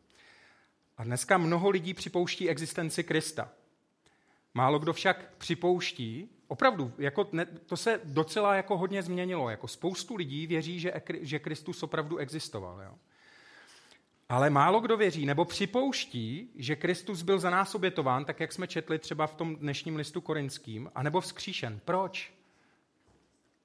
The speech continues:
Proč jako je snazší věřit v Krista, že to byl třeba i dobrý učitel, ale je těžké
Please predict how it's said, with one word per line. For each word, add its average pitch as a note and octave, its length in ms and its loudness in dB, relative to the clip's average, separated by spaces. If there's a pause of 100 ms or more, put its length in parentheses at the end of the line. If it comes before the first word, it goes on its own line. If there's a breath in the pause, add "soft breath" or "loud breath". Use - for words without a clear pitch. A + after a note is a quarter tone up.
(480)
Proč - 220 -4
jako G#3+ 220 4
je F#3 120 6
snazší D#3 440 0
věřit D#3 320 0
v - 40 -16
Krista, C#3 480 0
že C3+ 120 -6
to C#3 80 -6
byl C3+ 140 -4
třeba C#3+ 220 -4
i D3 100 -2
dobrý C3 300 -2
učitel, C3 640 -2
ale B2+ 240 2
je C#3+ 100 0
těžké D3 720 0